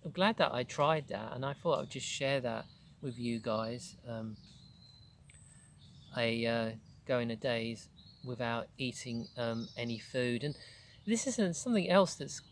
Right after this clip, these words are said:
quite interesting, is when I've mentioned this to a few friends and family, they go, "Oh my God, Ant, how could, I couldn't ne-,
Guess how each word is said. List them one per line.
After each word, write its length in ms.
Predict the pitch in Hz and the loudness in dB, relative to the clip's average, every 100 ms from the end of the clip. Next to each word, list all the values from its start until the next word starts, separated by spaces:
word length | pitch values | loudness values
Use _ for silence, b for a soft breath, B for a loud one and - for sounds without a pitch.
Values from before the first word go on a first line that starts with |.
| - | -6
quite 200 | - 196 | 4 6
interesting, 440 | 156 - - 131 127 | 6 0 -4 -2 -2
is 140 | 123 | 0
when 120 | 160 | 2
I've 140 | 165 156 | 2 4
mentioned 440 | 160 160 - 120 | 0 0 -4 -4
this 160 | 120 - | -4 -6
to 320 | - 120 113 | -4 -2 -2
a 60 | - | -6
few 260 | - 123 | -6 -6
friends 480 | 117 131 120 113 - | -4 -4 -4 -4 -6
and 120 | 117 | -10
family, 420 | - 127 127 107 | -2 0 0 0
they 100 | 120 | -2
go, 160 | 160 143 | 0 0
"Oh 80 | 127 | -2
my 160 | 101 107 - | -6 -8 6
God, 240 | 202 185 | 8 8
Ant, 220 | 117 107 | 4 -2
how 180 | 139 196 | -2 -2
could, 160 | 196 180 B B B | -2 -8 B B B
I 80 | |
couldn't 300 | 208 - - | 0 -2 -6
ne-, 200 | 131 151 | -4 -4